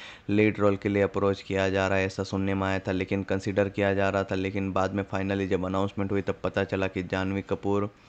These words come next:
इस फिल्म में लीड एक्ट्रेस होने वाली है। उनकी ये पहली साउथ इंडियन या पहली तेलुगु फिल्म होने वाली है। उन्होंने अनाउंसमेंट के वक्त भी कहा था कि उनके लिए ड्रीम कम ट्रू हुआ, क्योंकि वो काफ़ी लंबे समय से सोच रही थी कि उनको एनटीआर के साथ काम करना है। उसके बाद में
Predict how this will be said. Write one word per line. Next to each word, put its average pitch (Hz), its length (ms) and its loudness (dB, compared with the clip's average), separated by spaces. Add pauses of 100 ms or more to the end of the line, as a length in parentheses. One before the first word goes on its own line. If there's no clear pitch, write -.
(340)
इस 101 140 -2
फिल्म 104 120 2
में 98 80 2
लीड 98 200 2
एक्ट्रेस 98 340 2
होने 98 180 0
वाली 98 240 2
है। 98 60 2
उनकी 95 360 -2
ये 98 60 2
पहली 98 320 -2
साउथ 95 320 2
इंडियन 98 400 0
या 95 160 0
पहली 95 300 -4
तेलुगु 92 320 -2
फिल्म 98 220 -2
होने 98 240 0
वाली 95 300 0
है। 92 120 -4 (120)
उन्होंने 98 460 0 (420)
अनाउंसमेंट 104 460 2
के - 120 0
वक्त 98 260 0
भी 104 80 -2
कहा 98 260 2
था 98 140 -2
कि 98 180 -4
उनके 95 280 -4
लिए 95 120 2
ड्रीम 104 460 0
कम 101 240 0
ट्रू 98 140 -2
हुआ, 98 200 2
क्योंकि 95 300 -2
वो 95 60 0
काफ़ी 92 380 -2
लंबे 98 300 0
समय 95 280 -2
से 95 140 -4
सोच 95 320 -2
रही 95 160 0
थी 95 140 -6
कि 98 100 -4
उनको 95 300 -2
एनटीआर 92 320 0
के - 140 -8
साथ 92 240 -4
काम 95 400 -6
करना 95 380 -4
है। - 260 -12 (760)
उसके 110 200 0
बाद 98 260 6
में 101 280 2